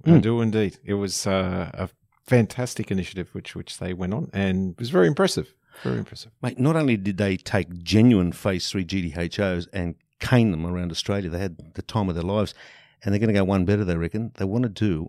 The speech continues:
Speaker 2: a round the world trip in eighty days. So I don't know how they're gonna do this, but the idea is they're gonna take a car or two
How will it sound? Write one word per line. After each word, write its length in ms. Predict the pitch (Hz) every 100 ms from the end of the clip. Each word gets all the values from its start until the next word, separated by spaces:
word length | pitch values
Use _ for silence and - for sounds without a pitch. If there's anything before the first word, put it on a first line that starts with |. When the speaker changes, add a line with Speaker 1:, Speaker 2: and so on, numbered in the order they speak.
| -
Speaker 2:
a 80 | 92
round 260 | 98 98
the 60 | 90
world 360 | 87 113 143
trip 240 | - - - _ _ _ _ _ _ -
in 120 | 98
eighty 220 | 98 87
days. 440 | 92 104 - - -
So 100 | 87
I 40 |
don't 100 | 104
know 60 | 135
how 80 | 98
they're 60 | 85
gonna 140 | 82
do 200 | 76 107
this, 340 | 87 90 - -
but 100 | -
the 120 | 95 101
idea 300 | 107 95 92
is 140 | 92
they're 80 | 87
gonna 140 | 98
take 300 | 87 107 92
a 40 | 78
car 400 | - 107 117 120
or 100 | 92
two 440 | - 92 87